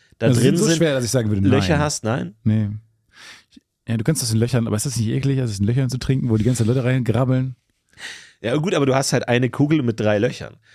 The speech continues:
Speaker 1: Das heißt, du kannst drei verschiedene Getränke gleichzeitig
Speaker 2: Ja,
Speaker 1: haben.
Speaker 2: aber dann trinkst du aus einem, dann kommt es aus dem anderen Bein ja auch raus. Boah, ich finde das nicht
Speaker 1: Aber warum
Speaker 2: gut.
Speaker 1: hat sich das nicht durchgesetzt eigentlich? So
Speaker 2: Ich glaub, aus vielen
Speaker 1: Mehrfachgläser.
Speaker 2: Gründen.
Speaker 1: Aber so Mehrfachgläser. Du hast ein Glas,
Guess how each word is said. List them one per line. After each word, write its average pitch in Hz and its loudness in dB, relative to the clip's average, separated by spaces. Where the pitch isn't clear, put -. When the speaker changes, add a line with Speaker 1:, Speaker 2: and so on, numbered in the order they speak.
Speaker 1:
Das - -10
heißt, 131 0
du - -2
kannst 127 -2
drei 143 0
verschiedene 131 -6
Getränke 117 -4
gleichzeitig 120 0
Speaker 2:
Ja, 131 2
Speaker 1:
haben. 147 -2
Speaker 2:
aber 123 0
dann 120 -2
trinkst 143 -2
du 139 0
aus 131 -4
einem, 156 0
dann 151 -2
kommt 151 0
es 160 -4
aus 131 0
dem 139 -2
anderen 143 0
Bein 135 0
ja 131 -4
auch 156 0
raus. 95 -8
Boah, 123 0
ich 120 -6
finde 139 0
das - -4
nicht 147 4
Speaker 1:
Aber 160 2
warum 202 4
Speaker 2:
gut. 202 0
Speaker 1:
hat 208 -2
sich 196 -2
das 190 -2
nicht 190 -4
durchgesetzt 107 -2
eigentlich? 101 -2
So 127 0
Speaker 2:
Ich 120 0
glaub, 143 2
aus - 2
vielen - 2
Speaker 1:
Mehrfachgläser. 143 2
Speaker 2:
Gründen. 104 -2
Speaker 1:
Aber 127 2
so 139 2
Mehrfachgläser. 123 -2
Du 98 0
hast 131 -4
ein 120 -8
Glas, 127 -4